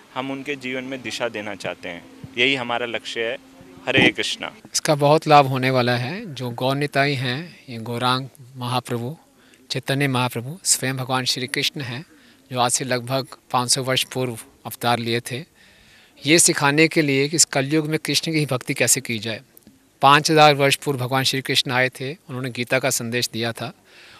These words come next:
Speaker 2: उस गीता के संदेश को practically इस कलयुग में कैसे अप्लाई करना है, भगवान इतने कृपालु हैं कि खुद अपने भक्त के रूप में आए। और चैतन्य महाप्रभु को भगवान के जितने भी अवतार हैं, सबसे ज़्यादा कृपालु माना जाता है।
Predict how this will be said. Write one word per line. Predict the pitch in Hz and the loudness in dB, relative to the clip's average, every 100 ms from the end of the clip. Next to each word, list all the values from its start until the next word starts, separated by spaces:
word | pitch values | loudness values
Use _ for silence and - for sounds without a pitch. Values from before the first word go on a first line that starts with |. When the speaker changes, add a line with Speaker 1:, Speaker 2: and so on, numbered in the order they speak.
| - 131 | -14 -6
Speaker 2:
उस | 127 | -2
गीता | 135 139 160 | 0 4 4
के | 165 | 6
संदेश | - 143 143 - | 0 0 -2 -2
को | 156 | -4
practically | - 131 - 156 156 | 0 0 0 2 2
इस | 156 - | 4 4
कलयुग | 147 135 143 | 2 0 -2
में | 143 | -2
कैसे | 131 127 - | 0 2 4
अप्लाई | 147 - 127 | 2 0 0
करना | 123 117 127 131 | 0 -2 -2 -4
है, | 117 143 _ - - | -4 -10 _ -20 -10
भगवान | 120 127 135 | -2 0 0
इतने | 127 143 | 0 -2
कृपालु | 143 135 127 139 | 0 2 2 2
हैं | 139 127 135 _ - | -2 -4 -8 _ -20
कि | - | -12
खुद | - 160 | -4 0
अपने | 143 147 | 0 0
भक्त | 123 135 - | -4 -6 -4
के | 131 | -6
रूप | 117 123 | -6 -8
में | 117 | -6
आए। | 98 92 _ _ _ - _ - - - | -8 -10 _ _ _ -20 _ -20 -20 -4
और | 131 139 135 | 4 6 6
चैतन्य | 139 131 156 165 | 0 0 -2 0
महाप्रभु | 139 143 151 147 147 | 2 2 2 -2 0
को | 135 | -2
भगवान | 127 135 139 | -2 -2 -2
के | |
जितने | 131 123 156 | -4 -4 -4
भी | 160 | -4
अवतार | 139 - 135 120 | -4 0 0 0
हैं, | 120 156 | -8 -8
सबसे | - 139 - - | -4 -4 0 0
ज़्यादा | 147 131 135 | 2 0 -2
कृपालु | 135 131 120 117 | -6 -4 -4 -4
माना | 117 113 | -6 -6
जाता | 110 107 117 | -6 -8 -8
है। | 120 | -10